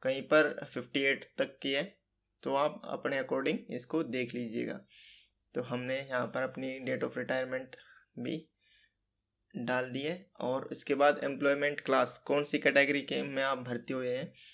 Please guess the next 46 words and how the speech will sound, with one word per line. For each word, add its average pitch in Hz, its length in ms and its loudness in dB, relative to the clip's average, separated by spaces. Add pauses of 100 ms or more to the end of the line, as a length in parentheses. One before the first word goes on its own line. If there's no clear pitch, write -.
(240)
तो 127 380 0
ए 131 160 0
क्लास, 131 400 2
बी 127 160 -2
क्लास, 131 280 0
सी - 420 -6
क्लास 131 360 -2
या 131 60 2
डी 120 200 -4
क्लास, 127 320 -2
जो 127 160 -2
भी 120 100 -6
ग्रुप 120 320 -8
में 127 80 -2
आप 123 100 -2
भर्ती 120 360 -6
हुए 123 180 -2
हैं 202 220 -6
आप 151 260 -6
उस - 280 -10 (460)
पर 135 120 2
क्लिक - 540 -8
कर 127 120 -2
लीजिएगा। 123 480 -6 (400)
तो 135 60 -6
अपनी 127 220 -6
क्लास 139 400 2
सिलेक्ट 131 240 -2
कर 131 180 0
लीजिएगा, 139 520 -2 (260)
यहाँ 127 160 2
पर 139 200 2
आपके 135 460 0
जो 139 160 -2
डिपार्टमेंट 143 600 -2
है 160 60 -2
वो 151 160 -6
सिलेक्ट 127 340 -6
कर 131 160 -4
लीजिएगा। 135 380 -4
जैसे 135 320 -8
हमारा 127 260 -2
एजुकेशन 127 420 -6
डिपार्टमेंट 131 460 -4
है 135 60 -14
तो 123 260 -10